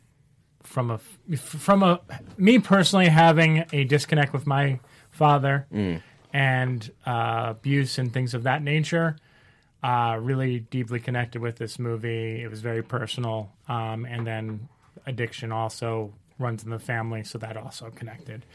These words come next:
Speaker 1: And you can tell Shia, uh, Shia really just poured his heart and soul into this movie.
Speaker 2: It's interesting that someone's personal journey can really be so close to someone else's personal journey as
Speaker 1: Yeah.
Speaker 2: well. That's, that's why cinema is so special.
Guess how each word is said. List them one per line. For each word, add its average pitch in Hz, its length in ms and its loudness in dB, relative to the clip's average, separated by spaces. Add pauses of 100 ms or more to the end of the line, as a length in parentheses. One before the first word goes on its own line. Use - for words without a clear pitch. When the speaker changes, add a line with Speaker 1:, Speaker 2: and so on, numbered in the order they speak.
(180)
Speaker 1:
And 123 360 -4
you 147 100 -2
can 135 160 0
tell 123 240 -2
Shia, 117 520 -4 (440)
uh, 131 100 -4
Shia 123 480 0
really 117 280 -2
just - 180 -14
poured 120 160 -6
his 110 100 -8
heart 117 180 -10
and 120 100 -10
soul 113 180 -8
into 110 140 -12
this - 160 -16
movie. 113 240 -20
Speaker 2:
It's 107 140 2
interesting 117 380 4
that 95 80 -2
someone's 98 440 2
personal 90 400 0
journey 90 380 0
can 85 220 -2
really 85 200 0
be 80 140 -4
so 82 180 -2
close 82 240 -4
to 80 80 -8
someone 80 220 -2
else's 80 260 -6
personal 76 400 -6
journey 71 320 -4
as 71 60 -2
Speaker 1:
Yeah. 123 120 -2
Speaker 2:
well. 73 220 0
That's, 80 240 -4
that's 101 260 0
why 90 160 -2
cinema 80 360 0
is 73 120 -4
so 80 160 -2
special. - 460 -8